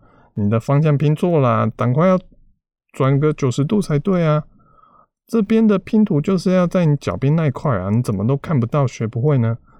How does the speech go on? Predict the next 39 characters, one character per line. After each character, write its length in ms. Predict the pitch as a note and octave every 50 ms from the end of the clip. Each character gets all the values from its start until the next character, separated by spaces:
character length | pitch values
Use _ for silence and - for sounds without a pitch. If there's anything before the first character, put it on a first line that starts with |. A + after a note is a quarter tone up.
| - - _ _ _ _
赶 160 | - C3 C#3+
快， 140 | F3 G3 G#3
赶 140 | G3 E3
快 180 | D#3+ F#3+ G3+ G3
去 160 | - - A3+
拿 180 | G3+ F#3+ E3+ E3
旁 220 | - - F3 E3+
边 160 | F3+ G3 G3
的 80 | F#3+ F#3
那 40 | F3+
块 120 | F#3+ F#3
拼 200 | F#3 - F#3+ G3
图 80 | F#3+ E3
过 160 | - G#3 F#3+
来， 240 | E3 C3+ B2+ C3 - - _ _
我 100 | - C3
跟 140 | C3 F#3 F3+
你 120 | F3 F3 F3+
一 40 |
起 140 | F3 - D#3 C3+
拼。” 240 | - D#3 D#3 D#3+ - - _ _ _ _ _ _ _ _ _ _ _ _ _ _ _ _ _ _ _ _ _ _ -
你 200 | A2+ A2+ A2+ A2
会 280 | - - - G#3+ G3+
不 180 | E3+ - - C3+
会 200 | C3 B2+ F3 D#3
觉 260 | C3+ - - G2+ G2+ G#2+
得 360 | A2 A2+ G#2 - - - - - _ _ _ _ _ _ _ _ _ _
有 220 | - - G#2 G2 G2
这 180 | - - C#3+
样 200 | D3 D3+ D3+ C#3
的 140 | B2+ B2 G#2
人 120 | G2 G2 G2
跟 180 | - A#2+ A#2+
你 80 | A2 G#2
一 40 | G#2
起 160 | - - G2+
拼 200 | - A#2 G#2+ A2+
拼 160 | A2+ A2+ G#2+
图， 200 | G#2 G#2 E2